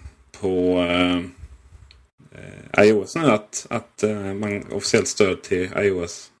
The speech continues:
Eh, det är dels antingen extern kontroll eller att man kapslar in iPhonen i det. Eh, en k-, inkapslad iPad Mini, alltså, då pratar vi om en nice upplevelse.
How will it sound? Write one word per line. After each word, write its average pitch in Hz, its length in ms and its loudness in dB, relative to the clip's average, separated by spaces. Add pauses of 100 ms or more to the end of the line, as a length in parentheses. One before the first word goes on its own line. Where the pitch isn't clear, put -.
(100)
Eh, 92 60 -12 (220)
det 90 140 -2
är 87 40 2
dels 95 320 2
antingen 98 280 -2
extern 92 360 0
kontroll 95 440 -2
eller 87 320 -2
att 87 380 -6
man 85 300 -8
kapslar 95 380 -4
in 82 240 -4 (140)
iPhonen 82 480 -6 (840)
i 90 220 -4
det. 80 180 -4 (140)
Eh, 87 300 -4 (100)
en - 80 -2
k-, - 140 -2
inkapslad 101 760 2
iPad 101 340 -2
Mini, 104 520 -2
alltså, - 280 -2 (120)
då 117 140 4
pratar - 420 0
vi - 100 -10
om - 340 -16
en - 260 -10 (100)
nice - 280 -8
upplevelse. - 560 -4